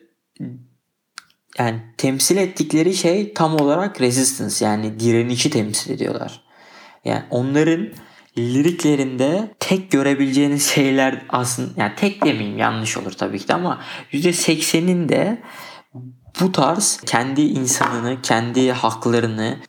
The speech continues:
çevresindeki yanlışları anlatan iki rapçiyi görüyoruz ve rap'i bu şekilde kullanmaya başlayan ilk rap grubu bunlar.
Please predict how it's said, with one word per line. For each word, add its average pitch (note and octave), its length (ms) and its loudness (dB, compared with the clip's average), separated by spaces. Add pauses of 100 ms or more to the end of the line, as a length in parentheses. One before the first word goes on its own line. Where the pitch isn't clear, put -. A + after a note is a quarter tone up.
çevresindeki C3 1160 0 (200)
yanlışları B2 880 0 (380)
anlatan D3+ 760 2 (500)
iki G3 500 0 (300)
rapçiyi C#3 480 2
görüyoruz D#3 520 2
ve F#3+ 220 0 (320)
rap'i C3+ 680 0 (180)
bu B2+ 280 0
şekilde D#3+ 500 2
kullanmaya C#3 720 2
başlayan C3 580 0 (120)
ilk D#3 220 0
rap C3 260 0
grubu G#2 320 0
bunlar. G#2+ 400 -2